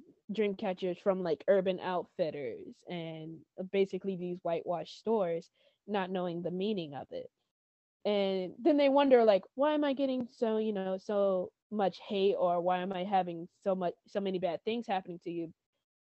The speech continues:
Because you're having all this negative energy come towards you,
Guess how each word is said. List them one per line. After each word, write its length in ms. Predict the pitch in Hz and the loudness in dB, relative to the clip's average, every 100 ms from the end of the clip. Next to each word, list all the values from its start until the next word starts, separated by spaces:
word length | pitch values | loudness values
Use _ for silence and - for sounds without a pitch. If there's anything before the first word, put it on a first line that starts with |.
| - | -4
Because 320 | 214 254 226 | 2 4 6
you're 100 | 208 | 4
having 300 | 220 208 202 | 2 0 0
all 180 | 190 202 | 2 2
this 200 | 190 190 | 2 -2
negative 340 | 196 190 185 190 | 2 2 2 2
energy 300 | 233 190 175 | 2 2 -2
come 240 | 214 180 | -4 -4
towards 340 | - 220 202 | 0 2 2
you, 220 | 170 165 | -4 -6